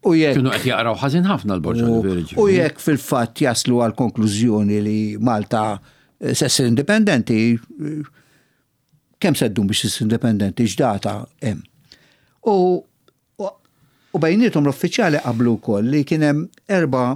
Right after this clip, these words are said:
Speaker 1: kwistjonijiet li għalihom kienet fundamentali għall-gvern Ingliż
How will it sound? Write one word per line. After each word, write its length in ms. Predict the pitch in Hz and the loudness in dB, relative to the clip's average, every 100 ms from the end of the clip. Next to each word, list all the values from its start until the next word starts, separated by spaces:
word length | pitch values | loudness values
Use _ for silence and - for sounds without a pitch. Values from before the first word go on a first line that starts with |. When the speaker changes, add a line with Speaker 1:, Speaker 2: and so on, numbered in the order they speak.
| - - | -6 -4
Speaker 1:
kwistjonijiet 640 | 151 - 143 139 127 - | -4 -2 0 2 2 0
li 80 | 113 | 0
għalihom 380 | 120 127 110 95 | 2 2 0 -2
kienet 240 | 101 104 | -4 -4
fundamentali 840 | - 123 131 165 190 147 135 175 220 _ _ | 0 0 2 2 0 0 0 0 0 _ _
għall-gvern 680 | - 110 107 165 117 139 135 190 | -2 2 2 0 0 2 4 2
Ingliż 380 | 135 165 - | 2 0 -2